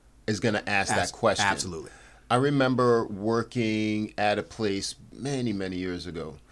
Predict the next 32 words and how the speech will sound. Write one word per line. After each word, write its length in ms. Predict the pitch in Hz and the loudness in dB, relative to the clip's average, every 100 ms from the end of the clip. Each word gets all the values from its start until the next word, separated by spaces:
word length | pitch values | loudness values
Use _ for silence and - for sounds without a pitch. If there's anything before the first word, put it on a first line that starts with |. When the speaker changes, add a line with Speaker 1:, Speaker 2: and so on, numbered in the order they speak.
| - - | -20 -8
Speaker 1:
It 60 | 220 | -2
might 180 | 330 311 | 0 0
have 80 | 269 | 0
even 160 | 127 | 0
been 200 | 117 107 | 2 2
Roadhouse 440 | 101 104 101 85 - | 2 2 2 -2 -4
or 40 | |
something. 420 | - 85 82 - - - - - _ | -10 -12 -12 -14 -16 -20 -20 -20 _
And 200 | 107 107 - | -14 -12 -14
I 40 | - | -12
couldn't 280 | - 104 95 | -10 -8 -6
stand, 1080 | - - - 143 143 147 147 139 131 123 - - - | -4 -4 -4 -4 0 2 2 2 0 0 -4 -8 -6
I 100 | 120 | -4
couldn't 280 | - 120 113 | -2 -2 -2
stand 1000 | - - - - 170 175 180 170 135 - - - - | -6 -6 -12 -4 4 8 10 10 8 4 -4 -20 -4
the 100 | 131 | 4
repetition 640 | 127 127 127 135 - 107 | 6 6 4 2 2 0
there. 300 | 98 67 87 - | -2 -6 -10 4
Speaker 2:
No, 100 | 160 | 8
I 80 | 143 | 10
don't 140 | 160 | 10
like, 240 | 170 165 156 | 10 8 8
I 60 | |
don't 120 | 175 196 | 8 8
like 160 | 175 | 4
places 260 | - 165 139 | 2 0 2
like, 160 | 123 - - - - - - - - | 0 0 -18 -20 -20 -20 -20 -18 -12
you've 160 | 147 | -2
been 120 | 151 | 0
to, 100 | 139 | 0
like, 180 | 110 95 | 0 -2
a, 280 | 90 78 | -4 -8